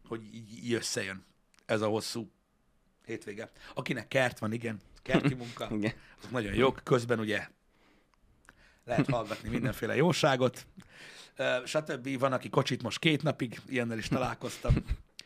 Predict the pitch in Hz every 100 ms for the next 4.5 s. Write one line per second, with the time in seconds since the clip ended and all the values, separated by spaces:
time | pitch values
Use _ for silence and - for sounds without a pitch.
0 | - - - 117 143 190 - - 262 339
1 | 139 175 127 131 180 170 180 147 110 139
2 | 123 123 - 113 110 107 113 113 - 117
3 | 113 123 131 139 110 - 135 127 123 -
4 | - - 190 156